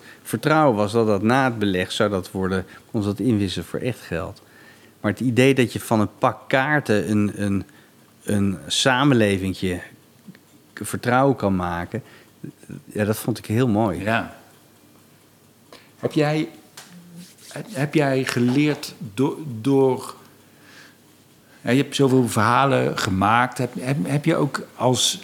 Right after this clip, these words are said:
Speaker 2: dat is misschien een beetje een lullige vraag, maar ook heb je als, heb je daar als mens zelf ook veel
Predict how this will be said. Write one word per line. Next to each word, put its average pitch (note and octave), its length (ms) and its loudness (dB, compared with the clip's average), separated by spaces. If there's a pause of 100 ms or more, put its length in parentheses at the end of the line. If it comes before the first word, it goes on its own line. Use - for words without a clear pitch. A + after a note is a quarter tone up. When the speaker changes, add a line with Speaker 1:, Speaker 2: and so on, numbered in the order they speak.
(160)
Speaker 2:
dat D3 200 -8
is D3 100 -6
misschien D#3 260 -4
een C#3+ 60 2
beetje C#3 240 0
een D3 800 -2
lullige E3 320 4
vraag, D#3 440 -2
maar D3+ 140 -2
ook C#3 100 0
heb C3 140 -4
je C#3+ 160 -2
als, A#2+ 260 -4 (1040)
heb C#3+ 160 -4
je D#3+ 60 6
daar D3 120 4
als B2+ 120 0
mens C#3+ 540 6
zelf D#3 340 4
ook B2+ 240 0
veel B2 420 2